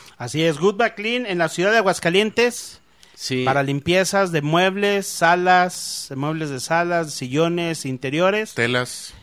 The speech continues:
Speaker 1: Pueden encontrarlo
Speaker 2: Poncho.
Speaker 1: en Facebook como
Speaker 3: También.
Speaker 1: Good
Speaker 2: Arrimo.
Speaker 1: McLean.
Speaker 2: Ah, no,
Speaker 3: Good McLean.
Speaker 2: ya me, ya
Speaker 1: Good
Speaker 2: me
Speaker 1: McLean.
Speaker 2: albureé.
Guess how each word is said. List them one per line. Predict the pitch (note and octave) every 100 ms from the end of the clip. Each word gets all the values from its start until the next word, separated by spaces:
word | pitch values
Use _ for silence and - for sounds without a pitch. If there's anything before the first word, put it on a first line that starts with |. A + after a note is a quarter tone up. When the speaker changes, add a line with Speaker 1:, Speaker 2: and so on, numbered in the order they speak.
| - _
Speaker 1:
Pueden | - G3 G#3+
encontrarlo | G3 F3 D3 F#3 G3+
Speaker 2:
Poncho. | A3
Speaker 1:
en | E3
Facebook | G#3+ G#3 A3 A3+
como | - F#3 E3+ D#3
Speaker 3:
También. | A#2+
Speaker 1:
Good | D3 G3+ A#3+ - D#3+ E3+ F3+
Speaker 2:
Arrimo. | G3+ C#3 D3 D3 D3
Speaker 1:
McLean. | - F3 D#3 C3 A2+
Speaker 2:
Ah, | A2+
no, | C3
Speaker 3:
Good | B2+
McLean. | B2 B2
Speaker 2:
ya | B2
me, | B2+ C3 A#2+
ya | B2+
Speaker 1:
Good | C3
Speaker 2:
me | C#3
Speaker 1:
McLean. | C3 F#3+ C3 D3
Speaker 2:
albureé. | D#4 -